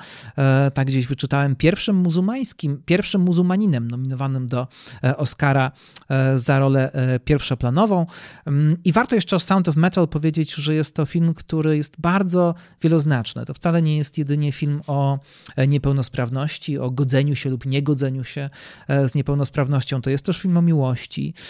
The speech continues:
e, i o związkach, i o tym, jak one są i się kończą, e, o godzeniu się ze stratą w ogóle wszelaką i o tym, jak do tego, e, podchodzić. Ale jest to też film o, e, pewnej, o, o wierze, o tym, że w dużym stopniu,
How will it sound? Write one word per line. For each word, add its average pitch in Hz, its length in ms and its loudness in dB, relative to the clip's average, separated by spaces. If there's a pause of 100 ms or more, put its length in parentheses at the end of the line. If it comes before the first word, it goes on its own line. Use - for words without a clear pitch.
(220)
e, 135 360 2
i 139 280 -2
o 127 460 0
związkach, 143 840 0
i 143 40 2
o 127 140 0
tym, 127 120 -4
jak 123 180 -4
one 123 160 -2
są 127 240 -2
i 127 100 -4
się - 120 -6
kończą, 160 540 -4 (460)
e, 135 120 2
o 151 80 2
godzeniu 165 340 6
się 165 120 0
ze 156 100 2
stratą 143 460 -2
w 131 60 -4
ogóle 131 200 -4
wszelaką 131 600 -4
i 143 140 -4
o 131 100 -4
tym, 135 640 -8
jak 127 180 -2
do 135 120 -2
tego, 131 440 -2 (320)
e, 127 40 -6
podchodzić. 123 680 -6 (840)
Ale 147 180 6
jest 202 160 4
to 190 80 0
też 175 220 0
film 190 240 0
o, 175 240 0 (560)
e, 151 200 4
pewnej, 170 500 2
o, 156 140 -6
o 170 80 0
wierze, 127 640 4
o 143 120 -4
tym, 160 220 0
że 151 120 0
w 143 60 -2
dużym 156 300 2
stopniu, 156 640 0